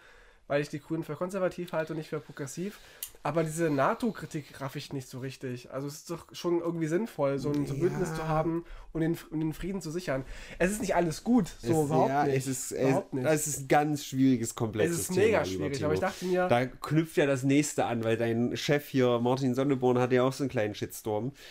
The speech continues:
Speaker 2: weil, äh, Leute sich ja dagegen gestellt haben, den russischen... Ähm, den russisch, die russische Invasion zu verurteilen auf Europaebene und er hat sich enthalten, glaube ich.
Speaker 1: Nicht ganz richtig, es ist fast richtig. Es
Speaker 2: Ja.
Speaker 1: gab wohl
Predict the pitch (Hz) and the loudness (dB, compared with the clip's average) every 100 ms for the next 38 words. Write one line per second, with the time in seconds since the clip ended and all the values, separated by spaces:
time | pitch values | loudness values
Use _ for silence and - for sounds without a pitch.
0 | - - 107 110 110 - 110 110 101 120 | -20 -6 0 4 4 2 0 0 2 4
1 | 123 123 123 117 117 113 127 131 135 120 | 2 2 -4 -2 0 0 2 2 2 0
2 | 120 113 120 120 113 117 117 131 147 127 | 0 0 0 0 0 0 2 0 0 -2
3 | 127 117 113 - - _ - 113 110 107 | -2 -2 -4 -12 -20 _ -6 -2 2 0
4 | 107 104 104 107 _ _ - - _ - | 0 -4 -6 -10 _ _ -18 -18 _ -6
5 | 113 117 127 - 127 - 117 95 135 160 | -2 0 0 0 -6 -4 -2 0 -2 -2
6 | 147 131 127 120 120 127 147 135 127 117 | -2 0 2 2 2 2 2 -2 -4 -2
7 | 147 160 156 131 147 139 135 147 139 139 | -2 -2 -2 -2 -4 -4 -4 -2 -2 0
8 | 147 143 127 82 120 123 - 120 - - | 0 0 0 0 0 -2 -4 -8 -6 -8
9 | 110 120 139 175 165 165 165 170 190 151 | -4 -2 -2 -2 -4 -2 -2 -2 0 2
10 | 196 220 - 170 196 143 131 123 123 143 | 2 2 -2 -2 -2 -8 -8 -8 -8 -10
11 | 156 - 175 - 147 - 165 151 123 117 | -8 -6 -6 -6 -10 -8 -6 0 2 2
12 | - 170 165 165 160 | 0 -2 0 0 -2